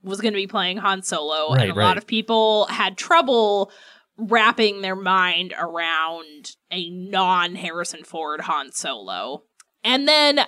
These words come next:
Speaker 1: um, you know, Han, not that I have read these stories, but Han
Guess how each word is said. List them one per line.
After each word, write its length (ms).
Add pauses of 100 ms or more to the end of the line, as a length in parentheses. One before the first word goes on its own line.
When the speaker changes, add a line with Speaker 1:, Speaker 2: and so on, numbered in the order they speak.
(260)
Speaker 1:
um, 480 (240)
you 140
know, 200
Han, 500
not 400
that 120
I 140
have 200 (220)
read 300
these 200
stories, 560
but 380 (440)
Han 580